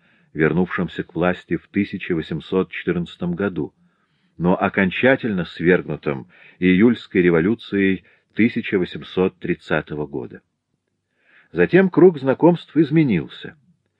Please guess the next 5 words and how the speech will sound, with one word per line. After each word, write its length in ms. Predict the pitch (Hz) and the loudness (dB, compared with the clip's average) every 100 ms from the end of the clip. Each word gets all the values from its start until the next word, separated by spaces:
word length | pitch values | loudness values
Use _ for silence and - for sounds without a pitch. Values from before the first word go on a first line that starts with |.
| _ _ | _ _
Писатель 560 | 71 - 113 147 156 | -12 -2 0 2 0
переметнулся 920 | 151 98 82 73 - 107 143 - 143 139 _ - _ _ | 0 0 0 -2 -2 -2 -2 0 0 0 _ -20 _ _
к 80 | 95 | -2
аристократии 920 | 92 - 90 - 98 131 - 135 139 - | -2 -2 -2 0 2 2 2 4 4 2
орлеанистской, 1300 | 117 120 123 127 117 156 - - - - - - | 0 0 -2 -4 -4 -8 -10 -18 -14 -14 -14 -18